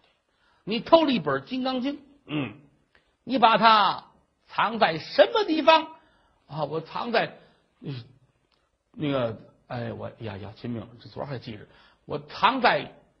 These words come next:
洞庭寺。嗯，对，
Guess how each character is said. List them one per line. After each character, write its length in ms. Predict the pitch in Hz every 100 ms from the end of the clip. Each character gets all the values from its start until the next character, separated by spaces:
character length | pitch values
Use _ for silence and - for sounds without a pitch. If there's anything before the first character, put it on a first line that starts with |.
| _ _ _ _ _ _ _
洞 360 | 277 220 170 143
庭 400 | - 214 311 330
寺。 80 | - 415 403 - - _ _ _ _
嗯， 1500 | - 165 185 190 190 185 185 185 185 175 170 160 151 131 107 92 85 _ _ _ _ _ _ _ _ _ _ _ _ -
对， 380 | 95 85 -